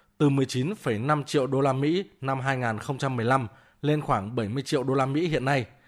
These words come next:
Hiện các địa phương sản xuất sầu riêng, chanh dây đã hình thành được các hệ thống thu mua, sơ chế,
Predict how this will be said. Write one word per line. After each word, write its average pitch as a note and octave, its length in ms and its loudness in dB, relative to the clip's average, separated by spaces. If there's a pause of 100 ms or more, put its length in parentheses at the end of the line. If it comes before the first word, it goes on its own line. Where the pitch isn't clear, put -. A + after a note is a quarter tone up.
(140)
Hiện D#3+ 200 4
các A3 140 2
địa D#3 100 4
phương D#3 260 4
sản A2 200 -2
xuất G3+ 180 0
sầu B2+ 180 0
riêng, C#3 280 2 (160)
chanh D3 180 -2
dây D#3 220 4 (300)
đã D3+ 200 4
hình D3+ 180 2
thành B2 200 -4
được B2 100 -2
các F3+ 180 -2
hệ C3+ 120 0
thống B2 240 -4
thu D3+ 120 2
mua, C#3+ 260 6
sơ C#3 200 0
chế, C3 320 2